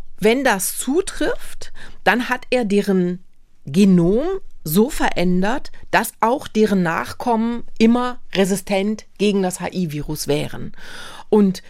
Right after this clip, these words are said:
das ist natürlich das, was auf der einen Seite super vielversprechend klingt, weil man sofort denkt, „Ach, was es damit alles möglich? Toll, äh, lauter positive Dinge, Unsterblichkeit, ähm, Muskelkraft, äh, was weiß ich, tausend Sachen.“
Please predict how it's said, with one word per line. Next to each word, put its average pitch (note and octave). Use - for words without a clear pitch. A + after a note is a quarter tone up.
das A3
ist B3
natürlich G#3
das, C4
was G#3
auf E3+
der -
einen A#3
Seite F#3+
super G3
vielversprechend D4+
klingt, E4
weil G3+
man F#3+
sofort G3+
denkt, G#3
„Ach, -
was G#3
es B3
damit G#3
alles E3+
möglich? F#4
Toll, C#4
äh, B3
lauter A3+
positive C4+
Dinge, D#4+
Unsterblichkeit, A#3+
ähm, G#3+
Muskelkraft, B3
äh, A3
was A#3+
weiß G#3
ich, A4
tausend A#3
Sachen.“ D4+